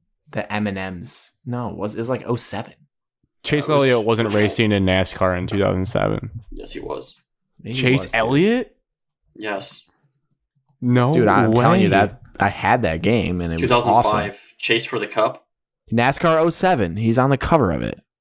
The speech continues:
Speaker 2: Chase Elliott.
Speaker 1: Elliott Sadler, sorry.
Speaker 2: Oh, bro, I was gonna say.
Speaker 3: Hmm.
Speaker 1: It's close enough.
Speaker 2: <laughs> Dude, Chase Elliott.
Speaker 3: Sorry.
Speaker 1: Sorry.
Speaker 3: For two,
Speaker 1: I mixed up my
Speaker 3: honorable mention.
Speaker 1: Elliots.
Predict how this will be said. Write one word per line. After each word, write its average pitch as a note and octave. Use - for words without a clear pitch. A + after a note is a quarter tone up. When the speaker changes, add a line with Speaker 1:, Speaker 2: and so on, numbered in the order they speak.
Speaker 2:
Chase C3
Elliott. G#2
Speaker 1:
Elliott A2
Sadler, E2
sorry. -
Speaker 2:
Oh, -
bro, E2+
I -
was F2+
gonna F#2
say. F#2
Speaker 3:
Hmm. E4+
Speaker 1:
It's -
close E3+
enough. D3+
Speaker 2:
<laughs> E3
Dude, C#3
Chase D#3
Elliott. B2+
Speaker 3:
Sorry. C3
Speaker 1:
Sorry. G#2+
Speaker 3:
For G2
two, D3
Speaker 1:
I G2+
mixed B2+
up C3+
my G#2+
Speaker 3:
honorable F#2+
mention. F#2+
Speaker 1:
Elliots. -